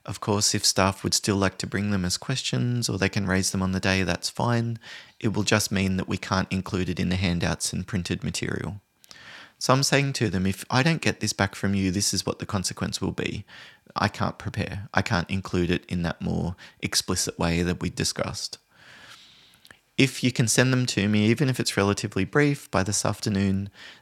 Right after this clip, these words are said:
then I'll adapt them and include as case studies in the workshop, which will mean that we can use them for role play activities during the training."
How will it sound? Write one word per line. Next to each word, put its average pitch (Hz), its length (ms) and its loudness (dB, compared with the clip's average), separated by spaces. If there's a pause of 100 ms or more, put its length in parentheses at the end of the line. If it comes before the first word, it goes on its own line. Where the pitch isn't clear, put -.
then 95 340 2
I'll 101 220 6
adapt 95 360 2
them 95 140 2
and 92 120 2
include 127 420 2
as 120 140 2
case - 220 0
studies 92 380 0
in 90 80 -2
the 87 80 -2
workshop, 98 540 -2 (340)
which - 220 -4
will 101 60 2
mean 95 220 2
that 90 100 -2
we 90 80 -2
can 95 180 0
use 90 220 2
them 90 160 -2
for - 140 -4
role 80 200 0
play - 180 -2
activities - 560 -2
during 92 300 0
the 90 80 0
training." 90 500 -6